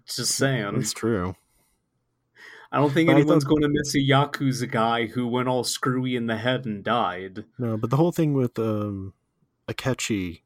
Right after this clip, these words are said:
Speaker 2: causing the shutdowns, like, I think that was the point, was it was making
Speaker 1: Uh, it's been so long since I played it.
Speaker 2: whatever that thing's name was, stronger. Yeah.
Speaker 1: Yeah. I need a, uh,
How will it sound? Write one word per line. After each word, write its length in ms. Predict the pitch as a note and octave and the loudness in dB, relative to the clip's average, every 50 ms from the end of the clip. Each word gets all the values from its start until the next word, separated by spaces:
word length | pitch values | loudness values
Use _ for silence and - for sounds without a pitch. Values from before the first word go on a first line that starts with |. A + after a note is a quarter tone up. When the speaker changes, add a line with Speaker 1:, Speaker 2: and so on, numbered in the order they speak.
| _ _ | _ _
Speaker 2:
causing 600 | - - A2 G#2 G2+ - - G2+ G2 F#2+ F2+ F2+ | -8 -6 -4 -4 -4 -4 -4 -4 -6 -6 -8 -6
the 140 | F#2 F#2 F2 | -6 -6 -4
shutdowns, 1000 | - - - G2 E2+ - - F2+ F2+ E2+ E2 D#2+ E2 - - - - - - - _ _ _ _ _ - | -4 -2 -4 -4 -4 -4 -4 -4 -4 -4 -6 -8 -10 -14 -12 -12 -12 -12 -14 -16 _ _ _ _ _ -18
like, 120 | A2 - - | -12 -10 -10
I 40 | G2 | -6
think 220 | - A2 G#2+ - | -6 -6 -4 -2
that 160 | - G#2+ G2+ | -2 -2 0
was 160 | - G2 - | -2 -4 -4
the 80 | - G2 | -6 -8
point, 340 | - - A2 G#2 F#2+ - - | -6 -6 -6 -6 -6 -8 -10
was 260 | F2+ F2+ F2+ - - | -10 -10 -8 -8 -8
it 160 | E2+ F2 - | -8 -8 -6
was 380 | - F#2+ E2+ - - - - - _ - | -6 -6 -6 -8 -10 -12 -14 -18 _ -8
making 300 | A2 G#2 G2 - - G2 | -6 -6 -6 -6 -4 -4
Speaker 1:
Uh, 180 | F#2+ F#2 F2 F2 | -2 -2 -4 -6
it's 540 | F2 - - - F2 - - - - - - - - - - - | -8 -14 -16 -16 -18 -16 -14 -14 -14 -14 -14 -18 -20 -20 -14 -10
been 180 | - F#2 F2 E2+ | -10 -10 -8 -10
so 160 | - - F#2+ | -12 -12 -12
long 280 | E2+ D#2+ E2 E2 E2+ E2+ | -12 -12 -12 -14 -14 -14
since 220 | - F2+ E2+ - | -16 -16 -14 -14
I 100 | D#2+ D#2 | -14 -14
played 300 | D2+ - F2 F2 E2 E2 E2+ | -14 -14 -12 -12 -10 -10 -10
it. 100 | F2+ F#2 | -10 -8
Speaker 2:
whatever 380 | G2 G2 G2+ G2 G2+ F#2 G2 | -4 -2 0 0 0 0 0
that 200 | F#2 F#2 E2+ - | -2 -2 -4 -4
thing's 380 | - G#2 G2 F#2+ F2+ F2+ - - | -6 -6 -6 -6 -6 -8 -8 -6
name 300 | G2+ G2+ F#2+ F#2+ F#2 F#2 | -6 -6 -4 -4 -6 -6
was, 300 | F#2 F#2 F2+ E2+ E2+ G2+ | -6 -6 -6 -6 -6 -8
stronger. 680 | - - - - - - - F#2+ F#2+ F#2+ F2+ F2+ F2 E2 - _ - - - _ - - _ _ _ | -8 -10 -10 -10 -8 -6 -4 -4 -4 -4 -6 -8 -8 -10 -12 _ -20 -20 -20 _ -20 -20 _ _ _
Yeah. 160 | - A2 G#2 | -6 -6 -4
Speaker 1:
Yeah. 160 | G2+ F#2+ F2 F2 - _ _ _ _ _ _ _ _ _ _ | -4 -6 -8 -12 -18 _ _ _ _ _ _ _ _ _ _
I 100 | - A#2 | -4 -2
need 200 | B2+ B2+ A#2+ G#2+ | -2 -2 -2 -2
a, 180 | A2 G#2+ G2 | -2 -4 -2
uh, 300 | D2 A2 G#2+ G#2 G2+ G2+ | -2 -2 0 0 -2 -4